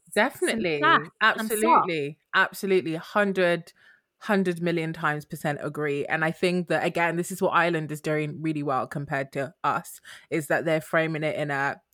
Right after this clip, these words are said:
Speaker 2: these are the other things that you can do, as opposed to not focusing too much on the things that people can't do, um, and using technology. And obviously with the use of technology comes, you know, some issues. And what I'm gonna do is I'm gonna link in the reference, like, how to sense,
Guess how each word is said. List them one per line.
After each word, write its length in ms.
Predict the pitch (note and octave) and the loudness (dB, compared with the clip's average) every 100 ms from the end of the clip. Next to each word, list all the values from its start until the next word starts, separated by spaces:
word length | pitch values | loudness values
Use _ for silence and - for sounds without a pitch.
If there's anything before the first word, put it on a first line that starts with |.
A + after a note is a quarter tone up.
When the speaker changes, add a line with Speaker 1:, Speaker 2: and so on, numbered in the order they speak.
| E3+ | -2
Speaker 2:
these 300 | F#3+ F#3+ F#3+ | 0 2 2
are 180 | D3 - | 0 0
the 100 | E3 | -2
other 140 | D#3+ D#3 | -2 -4
things 240 | D#3+ D#3+ | -10 -8
that 80 | - | -8
you 100 | D3+ | -8
can 140 | D#3+ | -4
do, 100 | D#3+ D3+ | -2 -2
as 100 | D#3+ | -4
opposed 320 | - E3+ - | -2 -2 -2
to 80 | E3+ | -4
not 180 | F3+ | -4
focusing 460 | - F3+ - F3 E3+ | -2 -4 -4 -10 -8
too 160 | - F3 | -2 -2
much 220 | E3 - | -2 -2
on 80 | F#3 | -4
the 60 | |
things 220 | F#3 G3 - | 0 -2 -2
that 100 | - | -6
people 240 | G#3+ G3+ | -8 -8
can't 420 | G3 G#3+ A3 F3+ | -6 -2 0 -2
do, 300 | G3+ B3 D4+ F#4+ - - - - | -4 -2 -2 -4 -6 -18 -6 4
um, 300 | E3+ E3 E3 | 6 6 4
and 180 | E3+ F3 | 0 2
using 300 | F#3 F3+ F3 | 2 2 -2
technology. 520 | F3+ F3 E3+ E3+ E3+ | -4 -2 0 0 0
And 80 | F3+ | 0
obviously 440 | F#3+ G#3 G3+ F#3+ | 2 0 -2 -2
with 180 | E3+ E3+ - | 0 0 0
the 100 | F3 | -4
use 240 | F3 F#3+ | 0 -2
of 80 | F3+ | -2
technology 600 | F3+ E3 F3+ E3 D#3+ D#3+ | -4 -2 0 0 0 -4
comes, 360 | - E3 D#3 - | -2 -2 -2 -8
you 100 | F3+ | -6
know, 300 | D#3 B2 C#3+ - - - - | -2 0 -2 -4 -18 -20 -8
some 360 | - D#3+ D#3 - | 0 0 0 -2
issues. 640 | F3+ E3 - D3+ G3 A#3 - | -2 -2 -4 -2 0 0 2
And 400 | D#3+ D#3+ D#3 D#3 - - | 4 4 2 -4 -12 0
what 160 | F3+ D#3+ | 4 6
I'm 160 | F#3 F#3+ | 6 4
gonna 220 | F#3+ F#3 | 2 2
do 120 | G3 | 2
is 60 | E3+ | 2
I'm 120 | E3 | 0
gonna 180 | F3+ F3 | 0 2
link 300 | F3 F3+ - | 2 0 -2
in 160 | E3+ | -4
the 80 | D#3+ | -2
reference, 640 | D#3+ E3 - D#3+ D#3 D#3 D3+ | 0 0 0 0 0 -2 -2
like, 180 | D3 | -2
how 220 | - E3 D#3+ | 0 0 0
to 160 | - | 0
sense, 500 | E3 E3+ D#3+ - - | -4 -2 -4 -6 -10